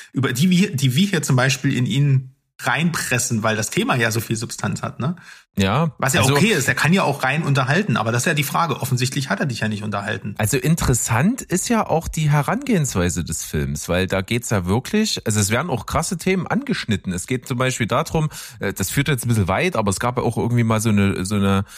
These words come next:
Speaker 2: Studie, dass es, äh, in absehbarer Zeit möglich wird, mit eben so einer K I Kinder, äh, optimal, äh, zu erziehen und auch, äh,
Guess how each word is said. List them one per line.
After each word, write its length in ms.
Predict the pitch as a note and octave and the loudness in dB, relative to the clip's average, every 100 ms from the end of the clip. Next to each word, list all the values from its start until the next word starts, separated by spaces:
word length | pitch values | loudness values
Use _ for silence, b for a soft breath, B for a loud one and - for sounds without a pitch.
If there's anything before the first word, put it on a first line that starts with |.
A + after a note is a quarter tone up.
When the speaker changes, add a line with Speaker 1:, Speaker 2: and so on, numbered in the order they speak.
| B B | B B
Speaker 2:
Studie, 600 | - C#3+ G3+ - F#3 F#3 | -2 2 2 2 2 2
dass 200 | C#3 C3+ | 0 0
es, 220 | B2 A#2+ | 0 0
äh, 140 | - F2+ | -2 -2
in 220 | - G#2+ | 0 -2
absehbarer 640 | - - D#3+ C#3 C#3 C3 A#2+ | -2 -2 -2 0 0 0 0
Zeit 280 | G#2+ F#2+ | 0 0
möglich 420 | A#2 G3 - G3 D#3+ | 2 0 0 -2 0
wird, 180 | D#3+ | -2
mit 160 | C#3 A#2+ | -2 -2
eben 220 | A#2 B2+ | -2 -2
so 120 | A#2 | 0
einer 140 | A2 G2 | 0 0
K 260 | - F2+ - | 0 -2 0
I 340 | B2+ F#3 B3 A#3+ B B - | 2 2 2 -2 B B -2
Kinder, 640 | D#3+ F#3+ G3+ G3 G3+ G3+ B B B _ - | 0 2 4 4 4 0 B B B _ -2
äh, 260 | B2+ B2+ A#2+ _ _ - | 0 2 0 _ _ -2
optimal, 1080 | G3+ - - G3 F3+ C#3 D3+ E3+ F#3+ G3+ - _ _ _ _ _ | -2 -2 2 4 4 4 4 4 2 0 -2 _ _ _ _ _
äh, 280 | C#3+ D3+ D3 | 0 2 2
zu 180 | - - | -2 -2
erziehen 640 | G#2 A2+ - E3 A3 A#3+ G3+ | -2 -2 0 4 4 2 0
und 320 | E3 E3 - | 0 0 2
auch, 360 | C3+ D3+ | 2 2
äh, 40 | D3+ | 0